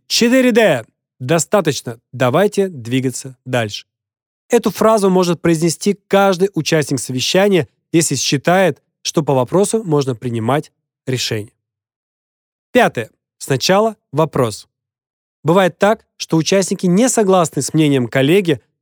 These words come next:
причем категорически. Но в соответствии с правилом номер один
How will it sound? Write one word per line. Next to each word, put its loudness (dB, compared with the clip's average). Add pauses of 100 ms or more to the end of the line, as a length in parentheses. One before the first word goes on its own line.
причем -2 (100)
категорически. -2 (640)
Но 2
в -2
соответствии 0
с -6
правилом 2
номер 2
один 0